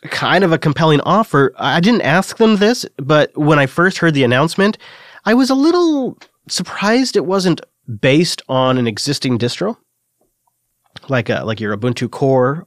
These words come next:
or something to that degree. Uh, I was a little surprised that they decided to roll their own, but when you hear about the other stuff they've wrapped around it, I, I think I,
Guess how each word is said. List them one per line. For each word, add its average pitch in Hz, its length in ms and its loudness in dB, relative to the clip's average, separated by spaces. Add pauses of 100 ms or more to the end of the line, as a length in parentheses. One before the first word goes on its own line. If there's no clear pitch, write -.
or 110 220 -2
something 117 440 -2 (400)
to 123 100 -2
that 110 200 0
degree. 127 380 -4 (520)
Uh, 98 280 -2
I 123 60 0
was 120 260 0
a - 60 -4
little 110 320 0
surprised 165 680 -2
that 156 160 -6
they 160 100 2
decided 156 320 2
to 139 80 0
roll 143 240 4
their 123 240 2
own, 151 300 0 (440)
but 156 140 2
when 156 140 6
you 160 100 4
hear 185 160 2
about 170 160 2
the 151 80 0
other 143 140 2
stuff 131 240 0
they've 123 200 0
wrapped 110 280 0
around 98 320 -4
it, - 200 -12
I, 123 200 -2
I 127 60 0
think 135 280 -2
I, 104 100 0